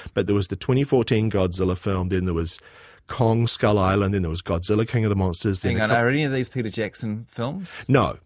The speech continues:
Speaker 1: no, unrelated to the two thousand and five
Speaker 2: Got it, okay.
Speaker 1: Peter Jackson
Speaker 2: Sorry,
Speaker 1: King
Speaker 2: yeah.
Speaker 1: Kong. And then more recently there was Godzilla versus Kong. And throughout these movies, there's been this agency, Monarch, which tracks and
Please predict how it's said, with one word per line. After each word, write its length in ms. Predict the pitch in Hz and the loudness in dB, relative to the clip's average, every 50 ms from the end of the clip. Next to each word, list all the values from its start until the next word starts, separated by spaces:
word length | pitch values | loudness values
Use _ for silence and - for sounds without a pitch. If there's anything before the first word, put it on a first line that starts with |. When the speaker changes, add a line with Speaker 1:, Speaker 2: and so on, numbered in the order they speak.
| _ _ _ | _ _ _
Speaker 1:
no, 220 | - 113 104 80 76 78 78 | -2 -2 0 0 -2 -2 0
unrelated 560 | 117 131 143 147 135 127 120 113 120 110 - | 2 4 6 6 6 6 4 4 2 2 0
to 100 | - 131 | 0 0
the 80 | 101 98 | 0 0
two 160 | - - 123 | 0 0 0
thousand 300 | 104 107 101 95 107 101 | 2 2 0 0 0 -2
and 80 | 90 | -2
five 320 | - - 95 90 90 90 90 | -2 0 0 2 0 0 2
Speaker 2:
Got 180 | - 92 82 85 | 2 0 2 0
it, 100 | 95 - | -2 -4
okay. 140 | - - 95 | -6 -2 0
Speaker 1:
Peter 180 | - 113 98 | 2 2 2
Jackson 340 | 80 95 85 78 - - 104 | 2 2 0 0 -2 -4 -2
Speaker 2:
Sorry, 220 | 95 - 101 107 | -2 0 0 0
Speaker 1:
King 80 | 107 92 | 0 -2
Speaker 2:
yeah. 60 | 90 80 | -2 -2
Speaker 1:
Kong. 180 | 82 120 156 - - - - - - - - - - - _ _ | -2 -4 -6 -8 -14 -20 -20 -20 -20 -20 -20 -20 -20 -20 _ _
And 680 | - 131 131 131 131 131 131 131 131 131 135 131 127 123 139 - | 2 4 6 6 6 6 6 6 6 6 6 4 4 2 0 -2
then 400 | - 123 143 143 139 143 143 139 131 | 0 2 4 6 6 6 6 6 6
more 180 | 135 135 131 | 6 6 6
recently 320 | 123 127 127 - - 143 135 | 6 6 6 4 4 6 6
there 100 | 131 127 | 6 6
was 120 | 117 104 | 4 4
Godzilla 520 | - - 117 120 113 104 95 123 120 127 117 | 4 4 4 4 6 4 4 4 4 4 6
versus 380 | 113 110 110 - - 104 - | 6 6 6 6 4 2 0
Kong. 580 | - - - - 127 123 107 85 73 76 - - - - - - - - - - | -2 -2 0 2 4 4 4 4 2 -2 -4 -6 -10 -16 -20 -20 -20 -18 -4 0
And 180 | 117 123 123 | 2 2 2
throughout 520 | - - - 135 123 131 135 147 147 - - | 2 2 4 6 6 6 6 6 4 2 2
these 180 | 151 139 127 | 2 2 4
movies, 320 | 127 123 110 107 113 107 - | 4 4 4 4 4 2 2
there's 160 | 117 104 - | 0 0 0
been 180 | - 113 107 107 | 0 0 2 2
this 340 | 104 95 - - - - - - | 2 0 0 0 -2 -2 -4 -2
agency, 600 | 123 117 110 107 - 117 120 - - - 110 101 | 0 2 2 2 2 0 0 2 2 4 4 4
Monarch, 580 | 101 104 101 107 110 107 101 92 90 92 - - | 2 2 2 4 4 4 4 2 0 -2 -6 -8
which 200 | - - - - | -8 -8 -8 -6
tracks 500 | - - 127 120 120 - - - - - | 0 2 4 4 4 2 -2 -2 -2 0
and 300 | 107 92 98 98 92 - | 0 0 0 -2 -4 -6